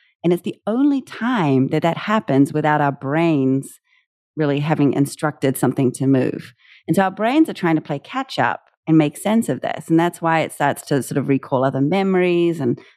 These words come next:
so on and so forth. But it's, like, a very interesting physiological experience. And it makes us feel things. And because of that, it's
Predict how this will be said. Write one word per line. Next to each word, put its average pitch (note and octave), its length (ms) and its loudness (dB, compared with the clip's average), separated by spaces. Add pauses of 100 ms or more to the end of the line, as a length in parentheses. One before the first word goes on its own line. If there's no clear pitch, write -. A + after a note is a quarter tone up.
so - 120 -4
on C3+ 60 2
and C#3 80 0
so F3+ 160 2
forth. D#3+ 200 -4
But D#3+ 120 0
it's, - 180 -4
like, E3+ 140 -2
a E3 80 0
very E3+ 580 0 (240)
interesting D#3 1120 2
physiological C#3+ 840 0
experience. - 800 -2 (720)
And D#3 560 0 (260)
it F3 140 0
makes D3+ 360 2
us D#3 140 -2
feel E3+ 220 2
things. - 520 -8 (480)
And D3+ 520 2
because C4 500 -2
of D#3 120 -4
that, C3 380 0 (400)
it's D#3+ 180 -6